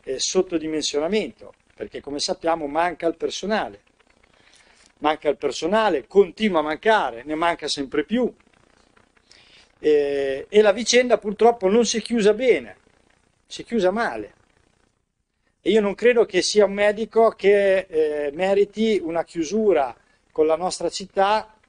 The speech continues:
così negativa, perché, eh, la città si è riconosciuta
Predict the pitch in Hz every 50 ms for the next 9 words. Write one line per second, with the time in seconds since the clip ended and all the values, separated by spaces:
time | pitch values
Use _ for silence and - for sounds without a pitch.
0 | _ _ - 165 151 180 208 180 170 160 185 185 - 233 202 123 107 95 - _
1 | _ _ _ _ _ _ _ _ _ _ _ _ _ _ _ _ _ _ _ _
2 | _ _ _ _ _ _ _ _ _ _ _ _ _ 143 143 139 - - 196 202
3 | 196 180 160 143 - - - 135 135 131 127 131 135 165 165 - - 185 170 -
4 | - 220 214 180 - - - 220 226 202 196 - 196 196 196 185 - - - 277
5 | 269 202 - - 135 117 101 -